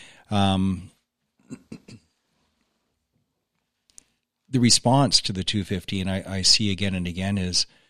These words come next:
either, "Well, I know people that went to residential schools and they thought it was great. It did so much for them. They thought it was the best thing ever." Um, or,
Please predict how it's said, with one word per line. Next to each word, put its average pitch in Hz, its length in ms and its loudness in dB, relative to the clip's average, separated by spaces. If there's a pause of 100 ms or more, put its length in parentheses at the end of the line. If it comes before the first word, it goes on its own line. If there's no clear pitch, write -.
(560)
either, 98 380 4 (200)
"Well, 143 380 2 (360)
I 127 200 4
know 139 140 8
people 104 300 0
that 95 80 -2
went 92 200 -2
to 98 80 -6
residential 95 500 -2
schools 110 360 -2
and 117 80 2
they 113 60 2
thought 127 200 2
it 139 40 4
was 135 180 2
great. 156 440 2 (460)
It 107 120 -6
did 113 180 2
so 131 160 4
much 165 200 2
for 92 240 -4
them. 76 220 -14
They 80 120 -12
thought 107 180 -2
it 104 40 0
was 98 100 -2
the 98 100 -4
best 117 280 -2
thing 131 220 2
ever." 143 400 -2 (560)
Um, 98 600 -2
or, 107 520 2